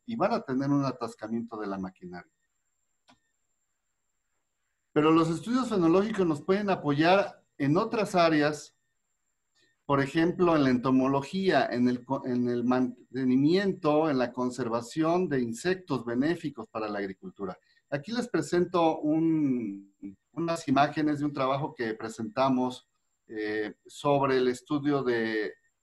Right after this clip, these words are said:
población de Apis mellifera y de Calliagnathus hastatus, eh,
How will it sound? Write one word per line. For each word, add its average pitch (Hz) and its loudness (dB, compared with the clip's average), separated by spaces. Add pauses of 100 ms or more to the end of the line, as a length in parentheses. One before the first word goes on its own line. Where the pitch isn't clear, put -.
(100)
población 120 0
de 127 2
Apis 131 0
mellifera 135 0
y 127 -4
de 123 0
Calliagnathus 120 -4
hastatus, 127 -6 (460)
eh, 110 -4